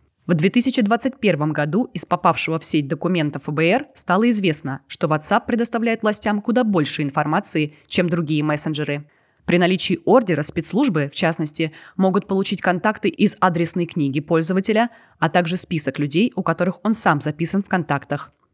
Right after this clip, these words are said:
При этом WhatsApp может каждые пятнадцать минут передавать информацию об отправителе и адресате каждого сообщения.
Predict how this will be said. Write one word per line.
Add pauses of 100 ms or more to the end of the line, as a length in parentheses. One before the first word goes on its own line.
При
этом
WhatsApp
может
каждые
пятнадцать
минут
передавать
информацию
об
отправителе
и
адресате
каждого
сообщения.